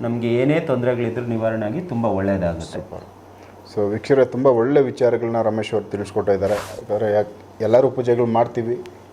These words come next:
Speaker 2: ಎಲ್ಲರೂ ಮಾಡ್ತಾ ಬರ್ತಾರೆ. But ಪೂಜೆಗಳು ಮಾಡೋದ್ರಲ್ಲೂ ಕೆಲವೊಂದು ನಮ್ಮಲ್ಲಿ ಮಿಸ್ಟೇಕ್ ಆಗ್ಬೋದು. ಕೆಲವೊಂದನ್ನು ಬಿಟ್ಟು ನಾವು ಬೇರೆ ಥರದ್ದೇ ಪೂಜೆಗಳು ಮಾಡ್ಕೊಂಡು ಬಂದ್ಬಿಡ್ತೀವಿ. So ಈ ಧನುರ್ಮಾಸಗಳನ್ನ ಯಾವ ರೀತಿ ಬಳಸ್ಕೋಬೇಕು,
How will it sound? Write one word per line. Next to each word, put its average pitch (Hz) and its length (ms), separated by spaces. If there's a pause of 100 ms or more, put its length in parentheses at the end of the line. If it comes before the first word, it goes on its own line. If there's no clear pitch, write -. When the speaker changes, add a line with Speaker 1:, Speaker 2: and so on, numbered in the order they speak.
(120)
Speaker 2:
ಎಲ್ಲರೂ 110 280
ಮಾಡ್ತಾ 110 320
ಬರ್ತಾರೆ. 117 380
But 110 180 (140)
ಪೂಜೆಗಳು 127 360
ಮಾಡೋದ್ರಲ್ಲೂ 123 540
ಕೆಲವೊಂದು 120 340
ನಮ್ಮಲ್ಲಿ 113 260
ಮಿಸ್ಟೇಕ್ 113 360
ಆಗ್ಬೋದು. 110 480 (480)
ಕೆಲವೊಂದನ್ನು 113 400
ಬಿಟ್ಟು 131 600
ನಾವು 107 480
ಬೇರೆ 117 200
ಥರದ್ದೇ 113 340
ಪೂಜೆಗಳು 104 400
ಮಾಡ್ಕೊಂಡು 98 420
ಬಂದ್ಬಿಡ್ತೀವಿ. 98 540 (540)
So 110 200
ಈ 107 120
ಧನುರ್ಮಾಸಗಳನ್ನ 127 920
ಯಾವ 120 300
ರೀತಿ 120 580
ಬಳಸ್ಕೋಬೇಕು, 110 760